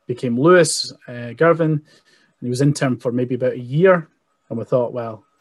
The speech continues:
it's now been, like, two years since we've seen Sabin, and Lewis has been interim for a year, so we might as well just make it official that he's the champion," you know. And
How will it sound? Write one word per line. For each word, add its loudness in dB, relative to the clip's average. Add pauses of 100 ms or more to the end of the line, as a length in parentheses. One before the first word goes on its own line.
(420)
it's -20
now 0
been, -6
like, -18
two -8
years -6
since -12
we've -14
seen -6
Sabin, -2 (220)
and -10 (760)
Lewis 0
has -10
been 0
interim 0
for -8
a -6
year, 0
so -4
we -2
might -2
as -6
well 0
just -8
make -4
it -4 (120)
official -2
that -4
he's -6
the -14
champion," -2
you -8
know. -6
And -6